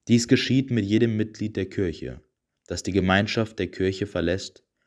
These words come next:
und seine Verbindung mit dem Haupt der Kirche abbricht. Möge uns Gott vor solch einer Katastrophe bewahren, meine Brüder.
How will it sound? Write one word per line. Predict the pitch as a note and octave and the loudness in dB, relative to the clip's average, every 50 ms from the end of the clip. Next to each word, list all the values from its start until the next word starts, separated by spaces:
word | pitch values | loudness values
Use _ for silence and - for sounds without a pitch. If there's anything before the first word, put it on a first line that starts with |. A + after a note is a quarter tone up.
| _ _ _ | _ _ _
und | - G2 G2 F#2+ | -8 -4 0 2
seine | G2+ G2+ G2+ | 2 2 2
Verbindung | - G2+ F#2+ F#2+ G#2 A2 A#2 A#2 A#2 A2+ A2+ | 2 0 0 0 0 0 2 2 0 0 0
mit | G2+ F#2 - G2 | -2 -2 -2 -2
dem | G2 F#2+ E2+ | -2 -2 -2
Haupt | F#2 F#2+ F#2+ - - G#2+ | -2 -2 -2 -4 -4 -4
der | G2+ | -4
Kirche | F2+ - - F2 F2 F2+ F2+ G2 - - | -4 -4 -4 -4 -4 -4 -4 -6 -6 -6
abbricht. | F2 F2 - - C2 C2 - - - - _ _ _ _ _ _ _ _ _ _ _ _ _ _ _ _ _ _ _ _ _ _ _ - | -6 -8 -8 -8 -10 -10 -10 -12 -14 -20 _ _ _ _ _ _ _ _ _ _ _ _ _ _ _ _ _ _ _ _ _ _ _ -2
Möge | G2 G#2 A2 A2 B2 A#2+ | 2 4 6 6 6 6
uns | A2+ A#2 A#2 A#2 - | 4 4 0 -2 -4
Gott | - A2+ A#2 A#2+ A#2 | -2 0 0 0 -2
vor | - - - G#2 G2+ G2 | -6 -6 -2 0 0 2
solch | G2 G#2 G#2+ A2+ A#2+ A#2 - G2 | 2 2 2 2 0 -2 -4 -6
einer | G2+ G2+ F#2+ | -6 -6 -8
Katastrophe | - - F2+ F#2 F2+ - - - G2+ G2+ G2+ - G2+ | -8 -10 -8 -8 -10 -10 -8 -4 -4 -4 -4 -4 -6
bewahren, | G2 G2 F#2 F#2+ F#2 F2 D#2+ D2+ D2+ D2+ | -8 -6 -4 -2 -2 -2 -2 -4 -6 -8
meine | D2 C#2 C#2+ C#2 | -8 -8 -8 -8
Brüder. | C#2 C#2+ D2 C#2+ C#2 C#2 C#2+ D2 D#2+ | -8 -8 -6 -6 -6 -6 -8 -12 -14